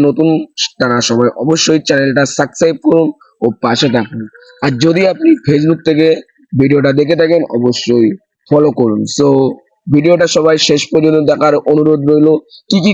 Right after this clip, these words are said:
করছি, কি হচ্ছে, পীরজাদা আব্বাস সিদ্দিকী ভাইজানের সমস্ত ভিডিও দেখানোর চেষ্টা করবো। So ভিডিওটা সবাই শেষ পর্যন্ত দেখার অনুরোধ রইল। Finally চলে আসলাম যেখানে পীরজাদা আব্বাস সিদ্দিকী ভাইজান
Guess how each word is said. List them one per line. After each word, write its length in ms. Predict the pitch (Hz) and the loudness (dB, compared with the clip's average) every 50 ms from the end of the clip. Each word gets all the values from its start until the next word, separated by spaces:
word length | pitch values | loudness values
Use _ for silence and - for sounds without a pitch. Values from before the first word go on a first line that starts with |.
| - - | 0 0
করছি, 300 | 392 392 190 175 - - - 233 - | 0 0 0 -2 -2 -2 -4 -2 0
কি 80 | 170 170 156 151 | 0 2 2 2
হচ্ছে, 300 | 160 147 - - - 170 156 - | 2 0 -2 -2 -2 -2 0 0
পীরজাদা 280 | 156 156 156 151 - 151 | 0 0 2 2 2 0
আব্বাস 180 | 143 156 156 151 - | 0 0 -2 0 0
সিদ্দিকী 300 | 160 151 151 143 147 143 156 | 0 0 0 2 2 2 2
ভাইজানের 440 | 151 147 147 143 151 151 156 151 147 - - _ _ _ _ - - | 2 2 2 2 2 2 2 2 2 -2 -6 _ _ _ _ -8 -4
সমস্ত 280 | - 143 147 147 147 - - - | 0 0 0 0 0 0 0 2
ভিডিও 180 | 139 135 139 139 127 131 | 2 2 2 2 2 0
দেখানোর 260 | 110 - 120 131 120 - 139 | -2 0 -2 -2 0 0 -2
চেষ্টা 200 | 127 - - 147 135 | -2 0 0 0 0
করবো। 180 | 147 147 147 151 147 - | 2 2 2 0 -2 0
So 60 | - 135 120 117 127 | -2 0 0 2 2
ভিডিওটা 340 | 135 147 165 170 170 165 156 - | 2 2 2 2 2 0 0 0
সবাই 220 | 147 147 151 151 147 - _ _ _ _ _ _ _ _ _ _ - | 2 2 2 2 0 -2 _ _ _ _ _ _ _ _ _ _ -12
শেষ 320 | - - - 170 165 160 - - - | -8 -4 0 0 0 0 -2 0 0
পর্যন্ত 280 | 165 151 156 156 151 151 147 151 | 0 2 2 2 2 2 0 0
দেখার 240 | 139 98 147 143 143 131 - - 139 | 0 0 0 0 0 0 -2 0 0
অনুরোধ 300 | 151 156 156 156 151 139 127 120 | 2 2 2 2 2 2 2 0
রইল। 180 | 117 107 104 104 101 107 - _ _ _ _ _ _ _ _ _ _ _ _ _ - _ - | 0 0 0 -2 -4 -6 -8 _ _ _ _ _ _ _ _ _ _ _ _ _ -16 _ -2
Finally 380 | 170 165 165 170 175 175 180 175 170 - | -2 0 0 2 0 2 0 0 0 0
চলে 160 | 165 160 160 156 156 | 0 2 2 2 2
আসলাম 440 | 151 - - - 160 160 160 165 165 - - - 269 - - - - - - | 0 0 0 2 2 2 2 2 0 -2 -4 -4 -8 -12 -12 -14 -10 -6 -2
যেখানে 280 | 139 135 120 143 143 143 131 - _ | -2 0 0 2 0 0 0 -2 _
পীরজাদা 360 | - 139 135 147 139 143 143 - - 113 | -4 -2 0 0 2 0 0 0 -2 -2
আব্বাস 280 | 131 131 127 135 151 147 - | -4 -2 0 -2 -2 -2 -2
সিদ্দিকী 300 | - 143 139 143 139 143 139 131 | -4 -2 -2 0 0 0 0 0
ভাইজান 280 | 131 135 135 131 139 139 | 0 0 0 0 0 0